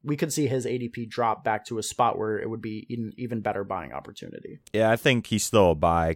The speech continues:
Speaker 2: currently at his A D P. It's only risen, you know, six point eight spots to one ninety-nine. So I still think he's pretty cheap just from, you know, the, the entire theory and process surrounding Taysom Hill, you know, and the, uh, positional value that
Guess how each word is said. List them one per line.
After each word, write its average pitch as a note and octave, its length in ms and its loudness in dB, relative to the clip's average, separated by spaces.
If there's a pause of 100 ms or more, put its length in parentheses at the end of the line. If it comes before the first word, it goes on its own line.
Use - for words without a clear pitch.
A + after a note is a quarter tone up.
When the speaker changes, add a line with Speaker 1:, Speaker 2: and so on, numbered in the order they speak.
Speaker 2:
currently E2 380 -2
at E2 80 -2
his D#2 100 -4
A E2+ 120 0
D E2 100 -4
P. E2+ 200 -2
It's E2+ 140 -2
only F2 460 0
risen, F#2 600 4 (140)
you F#2 60 0
know, F#2 100 2
six - 240 0
point G2+ 320 2
eight F#2+ 180 2
spots - 640 4 (100)
to A2 120 2
one F#2 220 4
ninety-nine. E2+ 580 2
So E2 280 2
I D#2+ 80 2
still E2+ 220 0
think D2+ 260 -6
he's D2+ 320 -8
pretty F2+ 320 6
cheap D#2 420 -4
just E2 300 -2
from, D2 500 -2
you D#2+ 80 -4
know, D2+ 160 -2
the, C#2+ 140 -8 (160)
the D#2+ 240 -4
entire D#2 480 -2
theory D#2 520 -2
and D2 140 -6
process C#2 760 -6
surrounding D#2 460 2
Taysom D#2 460 -4
Hill, D2 420 -2
you E2 80 -6
know, D2+ 200 -2
and D#2 300 -4
the, D2 220 -4
uh, C#2+ 80 -2
positional D#2 560 -2
value D2+ 340 -4
that D2 220 -4